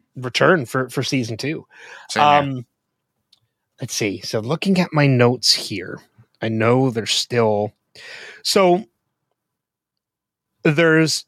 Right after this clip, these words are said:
Speaker 1: uh, we'll say, I'll save that for when we're getting ready to talk about the finale.
Speaker 2: Mm-hmm.
Speaker 1: Uh, let's see. Do-do-do. Saving that for the end. Okay, so we have at some point, we see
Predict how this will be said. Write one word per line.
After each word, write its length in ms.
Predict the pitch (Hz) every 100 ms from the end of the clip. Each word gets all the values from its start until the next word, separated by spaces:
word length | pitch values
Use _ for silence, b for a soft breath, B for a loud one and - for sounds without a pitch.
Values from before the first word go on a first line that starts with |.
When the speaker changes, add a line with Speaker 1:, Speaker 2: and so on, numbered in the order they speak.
| _ 143
Speaker 1:
uh, 180 | 131 117
we'll 160 | 135
say, 240 | - 127 107
I'll 120 | 117
save 280 | - 120 110
that 200 | 110 110
for 100 | 117
when 180 | 110 107
we're 100 | 104
getting 220 | 107 107
ready 120 | 95
to 80 | 95
talk 240 | 101 90
about 300 | 92 95 87 _ _ _ _ _ -
the 120 | 101
finale. 520 | - 98 92 - - - B B B B -
Speaker 2:
Mm-hmm. 20 |
Speaker 1:
Uh, 680 | 156 175 175 175 175 175 175
let's 180 | 143 -
see. 280 | - 87 78
Do-do-do. 960 | 90 113 131 147 170 160 165 170 160 - _ _ - - - - - - b b b b b
Saving 460 | - 104 98 90
that 220 | 131 165 -
for 120 | 151
the 160 | 131 135
end. 180 | 127 -
Okay, 300 | 151 143 156
so 320 | - 214 135 _ _ _ _ _ _ _ _
we 220 | 139 180
have 360 | 180 214 254 233
at 120 | 233
some 240 | - 208 196
point, 300 | 160 147 -
we 240 | - 135 139
see 560 | - 160 160 156 156